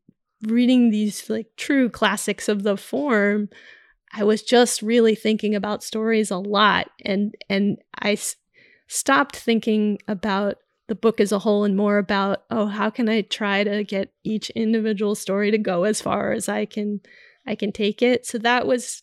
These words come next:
definitely an influence. Just I had these kind of gr-, greatest hits that I was reading a lot. And then I, I really liked the book Dangerous Laughter by Stephen Millhauser, um, which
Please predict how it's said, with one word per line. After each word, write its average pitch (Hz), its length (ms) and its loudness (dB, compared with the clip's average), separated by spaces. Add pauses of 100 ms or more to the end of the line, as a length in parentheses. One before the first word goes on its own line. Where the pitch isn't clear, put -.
(140)
definitely 220 340 -4
an 220 60 -2
influence. 208 400 -2
Just - 220 -4
I 202 40 0
had 202 300 2
these 214 220 -2
kind 208 180 -4
of 196 140 -6
gr-, - 100 -20 (160)
greatest 214 460 -4
hits - 380 -2
that 202 120 -2
I 202 100 -2
was 202 140 -4
reading 208 240 0
a 208 60 -2
lot. 202 320 -4 (580)
And 226 80 2
then 240 100 6
I, 247 200 6
I 262 100 4
really 262 480 6
liked 226 220 4
the 214 80 0
book 220 240 0 (140)
Dangerous 214 440 2
Laughter 196 380 -2
by 220 140 2
Stephen 208 380 -2
Millhauser, 233 680 -2 (180)
um, 208 360 -2 (340)
which - 360 -2